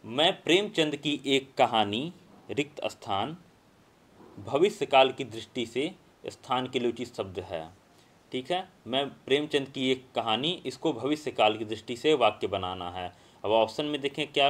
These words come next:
ऑप्शन है कि इस, जिसे यहाँ रिक्त स्थान पे भरने पे भविष्यकाल की बन जाएगा। ए पढ़ूँगा, मैं प्रेमचंद की एक कहानी पढ़ूँगा। ऑप्शन बी पढ़ रहा हूँ, यह तो वर्तमान हो गया।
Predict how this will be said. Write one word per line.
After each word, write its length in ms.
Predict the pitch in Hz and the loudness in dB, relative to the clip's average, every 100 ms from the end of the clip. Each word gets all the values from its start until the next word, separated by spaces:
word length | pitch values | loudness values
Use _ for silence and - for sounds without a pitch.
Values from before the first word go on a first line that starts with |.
| 143 | 4
ऑप्शन 280 | 139 147 | 0 -8
है 100 | 143 139 | -8 -8
कि 160 | 139 | -8
इस, 140 | 131 - - | -8 -12 -12
जिसे 360 | 127 131 147 - _ - - - - | -10 -2 -4 -4 _ -20 -20 -20 -16
यहाँ 300 | - 131 135 139 | -6 0 2 2
रिक्त 220 | 139 143 | 0 -6
स्थान 360 | - 143 139 | -6 -4 -4
पे 80 | 135 | -4
भरने 320 | 127 127 143 139 | -4 -4 -4 -4
पे 220 | 151 151 - | -4 -6 -12
भविष्यकाल 560 | 95 123 139 143 139 139 | -6 -6 -4 -4 2 2
की 120 | 131 | 0
बन 400 | 135 113 120 135 | -10 -10 -8 -4
जाएगा। 400 | 143 143 139 143 147 _ _ _ - _ _ _ _ | 0 2 2 -2 -6 _ _ _ -20 _ _ _ _
ए 340 | 139 139 143 160 _ | 2 4 2 -2 _
पढ़ूँगा, 600 | 135 117 110 117 131 160 - _ _ _ | 4 4 2 2 2 2 -12 _ _ _
मैं 120 | 113 120 | -4 -4
प्रेमचंद 440 | 127 135 143 143 131 | 2 2 2 -4 -4
की 200 | 131 131 | -2 -2
एक 160 | 131 | -2
कहानी 420 | - 107 107 120 165 165 | -8 -6 -4 -4 -8 -2
पढ़ूँगा। 500 | 95 117 107 82 82 - _ - _ _ _ - | -2 -2 -8 -8 -10 -18 _ -20 _ _ _ 0
ऑप्शन 360 | 113 - 139 | 0 0 -6
बी 340 | 113 123 151 143 - | -4 -4 -4 -6 4
पढ़ 140 | 107 | 4
रहा 300 | 101 107 120 | 6 2 2
हूँ, 260 | 120 139 143 | 0 -2 -4
यह 100 | 104 | -4
तो 200 | 95 110 | -2 0
वर्तमान 480 | 107 101 104 113 131 | 0 -2 -6 -4 -4
हो 120 | 131 | -4
गया। 280 | 127 135 | 0 -2